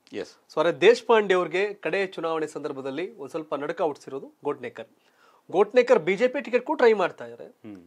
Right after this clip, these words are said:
Speaker 2: ನಾನ್ ಚುನಾವಣೆ ನಿಲ್ತೀನಿ,
Speaker 1: ನಿಲ್ತೀನಿ.
Speaker 2: ಬಿ ಜೆ ಪಿನೋ, ಜೆ ಡಿ ಎಸ್,
Speaker 1: ಕಾಂಗ್ರೆಸ್
Speaker 2: ಇಂಡಿಪೆಂಡೆಂಟ್.
Speaker 1: ಪಕ್ಷೇತರನೋ.
Speaker 2: ಹಿಂಗೆ.
Speaker 1: ಒಟ್ನಲ್ಲಿ ನಿಲ್ಬೇಕಷ್ಟೇ ಎಲೆಕ್ಷನ್ಗೆ.
Speaker 2: ಗೋಟ್ನೇಕರ್ ಕಾರಣದಿಂದಾಗಿ, ಅವ್ರು ಇನ್ನೂ ಸರಿ ಹೋಗದ ಕಾರಣದಿಂದಾಗಿ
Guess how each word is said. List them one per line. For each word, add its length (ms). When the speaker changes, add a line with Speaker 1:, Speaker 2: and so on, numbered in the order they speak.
Speaker 2:
ನಾನ್ 160
ಚುನಾವಣೆ 260
ನಿಲ್ತೀನಿ, 320
Speaker 1:
ನಿಲ್ತೀನಿ. 180
Speaker 2:
ಬಿ 120
ಜೆ 60
ಪಿನೋ, 320
ಜೆ 160
ಡಿ 100
ಎಸ್, 200
Speaker 1:
ಕಾಂಗ್ರೆಸ್ 200
Speaker 2:
ಇಂಡಿಪೆಂಡೆಂಟ್. 500
Speaker 1:
ಪಕ್ಷೇತರನೋ. 500
Speaker 2:
ಹಿಂಗೆ. 160
Speaker 1:
ಒಟ್ನಲ್ಲಿ 260
ನಿಲ್ಬೇಕಷ್ಟೇ 460
ಎಲೆಕ್ಷನ್ಗೆ. 680
Speaker 2:
ಗೋಟ್ನೇಕರ್ 680
ಕಾರಣದಿಂದಾಗಿ, 1160
ಅವ್ರು 140
ಇನ್ನೂ 140
ಸರಿ 240
ಹೋಗದ 340
ಕಾರಣದಿಂದಾಗಿ 760